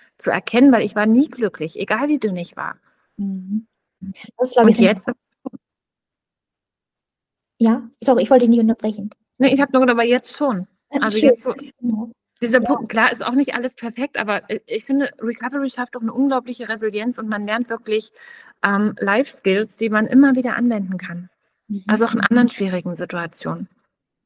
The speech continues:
Speaker 2: Total. Und ich glaube, was man auch wirklich, ähm, auch am, in der zehn, <laughs> ähm, sag ich mal, was man dann vielleicht auch spürt, wirklich, dass man wirklich sein Leben wieder in der Hand hat und
Speaker 1: Ja.
Speaker 2: dass man's nicht aus der Hand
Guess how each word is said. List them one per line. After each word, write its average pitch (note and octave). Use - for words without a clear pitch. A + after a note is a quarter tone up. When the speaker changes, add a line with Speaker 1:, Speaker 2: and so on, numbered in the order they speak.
Speaker 2:
Total. A#3+
Und A3+
ich -
glaube, A#3
was A#3+
man A#3+
auch A3+
wirklich, C4+
ähm, A3
auch -
am, A3+
in B3
der A#3+
zehn, C4+
<laughs> -
ähm, G#3+
sag A#3
ich A#3
mal, A3
was A3+
man A3+
dann A3
vielleicht A3+
auch G#3+
spürt, C#4
wirklich, B3
dass A3+
man A3+
wirklich A#3+
sein A#3+
Leben C4
wieder A#3
in G#3+
der A3
Hand D4+
hat G#3+
und G#3+
Speaker 1:
Ja. G3
Speaker 2:
dass A3+
man's A3+
nicht A#3
aus A3
der G#3+
Hand A#3